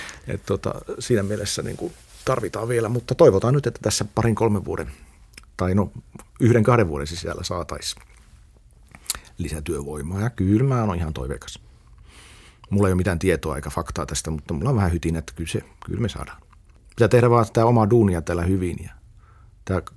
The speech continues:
olla niin kuin – opiskelijoiden suuntaan innostunut, koska sitten se leviää se motivaatio ja sitten se hyvä pöhinä leviää.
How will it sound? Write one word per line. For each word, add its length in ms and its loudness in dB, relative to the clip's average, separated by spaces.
olla 360 2
niin 160 -2
kuin – 260 -4
opiskelijoiden 800 2
suuntaan 520 -2
innostunut, 580 -6
koska 280 -10
sitten 280 -10
se 240 -4
leviää 340 -4
se 100 -8
motivaatio 680 -8
ja 100 -12
sitten 180 -14
se 160 -8
hyvä 180 0
pöhinä 380 -2
leviää. 360 -10